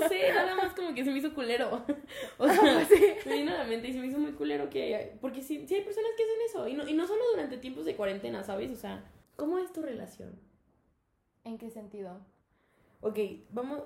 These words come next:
Speaker 1: voy a explicar un poco. Carla tiene una relación a larga distancia con su novio.
Speaker 2: Ajá. Bueno, déjalo cuento yo. O sea, rápidamente, en
Speaker 1: Llevan,
Speaker 2: resumen.
Speaker 1: espera, ¿llevan como si, ocho meses, siete meses?
Speaker 2: Ah, no sé, la neta. Llevamos mínimo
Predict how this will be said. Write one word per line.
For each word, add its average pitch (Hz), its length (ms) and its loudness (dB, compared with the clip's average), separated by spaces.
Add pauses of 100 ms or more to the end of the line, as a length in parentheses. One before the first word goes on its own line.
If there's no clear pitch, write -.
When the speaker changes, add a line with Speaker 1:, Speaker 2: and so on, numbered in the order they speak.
Speaker 1:
voy 247 140 -4
a - 20 -2
explicar 214 380 -6
un 220 80 -6
poco. 220 500 -6
Carla 240 420 -6
tiene 220 200 -8
una 220 180 -6
relación 185 480 -8
a 190 60 -6
larga 202 320 -2
distancia 180 640 -6
con 170 160 -10
su 170 100 -14
novio. 165 460 -6 (140)
Speaker 2:
Ajá. 208 440 -16 (100)
Bueno, 262 200 -8
déjalo 269 340 -6
cuento 214 260 -10
yo. 208 180 -10 (300)
O 226 120 -12
sea, 226 140 -8
rápidamente, 220 680 -12
en 196 80 -10
Speaker 1:
Llevan, 233 320 2
Speaker 2:
resumen. 262 240 -4
Speaker 1:
espera, 185 320 -4
¿llevan 285 280 -2
como 226 220 -6
si, 202 260 -14 (320)
ocho 202 280 -10
meses, 226 360 -10
siete 262 200 -16
meses? 269 320 -10 (220)
Speaker 2:
Ah, 226 220 -12
no 233 140 -10
sé, 202 180 -14
la 185 120 -12
neta. 175 360 -18 (240)
Llevamos 349 400 -10 (160)
mínimo 359 320 -6